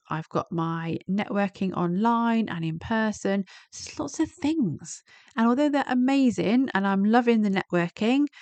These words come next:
um, in the Female Business Club, um, I'm really excited about the charity Women Supporting Women that I've teamed up with and raising funds for them to help, um, other younger girls to become more confident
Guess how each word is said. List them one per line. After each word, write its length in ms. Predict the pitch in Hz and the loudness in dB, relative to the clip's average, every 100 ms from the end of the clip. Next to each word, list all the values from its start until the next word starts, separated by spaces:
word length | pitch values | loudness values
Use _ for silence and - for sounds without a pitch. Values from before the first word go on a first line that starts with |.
| - - _ | -20 -20 _
um, 320 | 190 185 185 185 | -2 0 0 0
in 160 | 190 | 0
the 40 | 180 | 0
Female 340 | 185 180 175 | 0 0 2
Business 360 | 208 214 208 - | 0 -2 -4 -4
Club, 440 | - 196 196 190 - _ _ - - | 0 4 4 2 -2 _ _ -20 -4
um, 340 | 185 180 180 - | 0 2 2 2
I'm 200 | 185 196 | 2 4
really 260 | 240 254 | 6 6
excited 680 | - - 196 185 - 185 180 | 4 0 0 0 2 2 2
about 240 | 175 180 - | 2 -2 -2
the 80 | |
charity 760 | 175 196 185 180 - 185 180 170 - | -4 -2 -2 -2 0 2 4 2 0
Women 260 | 185 175 | 2 2
Supporting 360 | 175 - 165 170 | 0 -4 -2 2
Women 320 | 214 240 220 | 4 6 4
that 100 | 226 | 0
I've 140 | 202 | -4
teamed 400 | - - 208 196 | -6 0 2 4
up 100 | 202 - | 4 4
with 440 | 190 196 190 185 | 0 2 2 2
and 200 | 170 175 | 0 0
raising 380 | 175 175 175 170 | 2 0 0 -2
funds 320 | - 175 165 | 0 0 2
for 80 | 175 | 0
them 400 | 180 202 226 214 | 2 2 2 0
to 100 | 190 | -2
help, 400 | - 175 165 - - - - - - | -2 0 0 -4 -20 -20 -20 -20 -2
um, 200 | 175 170 | 0 2
other 420 | 196 185 190 185 180 - _ _ _ | 0 2 4 2 0 -6 _ _ _
younger 380 | - 262 247 269 | 2 4 6 4
girls 520 | - 247 247 247 247 - | 6 8 8 8 6 2
to 300 | - 202 190 | -2 0 0
become 300 | 190 - 190 | -2 -2 0
more 140 | 190 | 0
confident 840 | 185 254 220 240 220 220 214 214 | 2 2 2 2 4 4 4 2